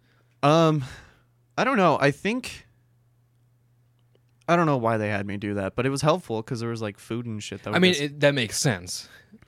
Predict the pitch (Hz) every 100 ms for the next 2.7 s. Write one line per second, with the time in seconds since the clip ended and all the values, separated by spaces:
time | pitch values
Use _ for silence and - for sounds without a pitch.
0 | _ - 120 113 110 - 131 104 110 143
1 | 147 160 151 147 131 123 _ _ _ _
2 | _ - 175 147 123 - -